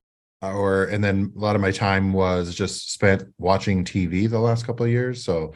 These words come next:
um, like, at the beginning of the pandemic, like everyone, we did some of the at-home things for, like, a month or so, and then that just sort of went away.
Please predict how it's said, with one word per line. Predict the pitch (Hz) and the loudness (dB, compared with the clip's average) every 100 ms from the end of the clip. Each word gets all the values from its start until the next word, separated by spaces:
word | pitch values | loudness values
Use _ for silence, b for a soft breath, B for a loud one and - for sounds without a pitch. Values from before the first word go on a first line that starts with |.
| B B B - | B B B -4
um, | 90 82 82 104 | 0 0 -2 0
like, | 104 | 2
at | 107 | 4
the | 107 | 6
beginning | 123 131 131 123 | 8 8 6 4
of | |
the | 120 | 4
pandemic, | 120 113 113 110 | 4 6 6 2
like | 107 104 | 0 0
everyone, | 107 104 104 104 | 0 0 0 0
we | 98 | 0
did | 98 101 98 b b | 0 -2 -2 b b
some | - 107 | 0 4
of | 98 | 4
the | 95 92 95 | 4 4 2
at-home | 110 - 117 104 101 98 95 95 B B - | 0 0 0 2 2 2 0 -6 B B 4
things | 113 104 101 | 6 6 2
for, | - 104 98 95 - | 0 0 2 0 -2
like, | 95 95 | -2 0
a | 92 | 0
month | 98 101 98 | 0 0 0
or | 92 | -2
so, | 104 95 95 | 0 2 2
and | 90 90 | 2 0
then | 90 87 | -2 -2
that | 85 80 | -6 -8
just | 87 - | -10 -2
sort | 98 87 | 0 2
of | |
went | 85 82 | 0 0
away. | 80 87 95 131 | 0 2 2 2